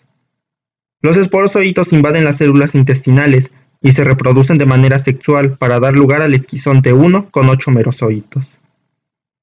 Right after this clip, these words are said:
Estos merozoitos infectan a nuevas células intestinales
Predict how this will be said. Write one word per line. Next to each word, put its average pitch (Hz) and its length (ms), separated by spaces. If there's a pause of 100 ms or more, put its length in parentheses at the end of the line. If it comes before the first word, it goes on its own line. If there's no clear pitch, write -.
(460)
Estos 165 260
merozoitos 180 640
infectan 147 460
a 131 80
nuevas 151 260
células 135 380
intestinales 127 720